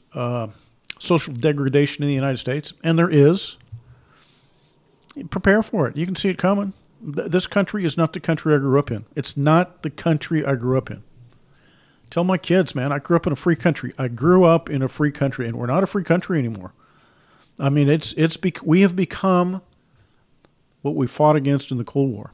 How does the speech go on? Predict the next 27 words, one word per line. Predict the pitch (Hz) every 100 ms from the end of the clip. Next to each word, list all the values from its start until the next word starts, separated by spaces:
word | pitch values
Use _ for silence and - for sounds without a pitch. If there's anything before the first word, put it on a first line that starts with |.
| -
and | 123
it's, | 123 - -
it's, | 131 110 - _ - _ _ _ _ _ _ _ _ _
it's | - -
astonishing. | 147 - - 160 156 170 143 - 107 - - _ -
It's | 139
astonishing | 143 127 - 151 160 151 - 113
to | 110
me, | 104 101 - _ _ _ _ _ -
uh, | 127
what | 147 143
has | 120
happened | 143 135 135
to | -
the | 131
United | 131 131
States | 123 - 123
of | -
America, | 123 123 113 110
a |
country | - 139 - 131 123 _ _ _ _ -
that | 135
I | 139
have | 156
loved | 143 143 151 190 - _ _ _ _ _ _ _ _ _ _ _ _ _ _ _ _ _ _
and | - 135
served | - 156 156 180 -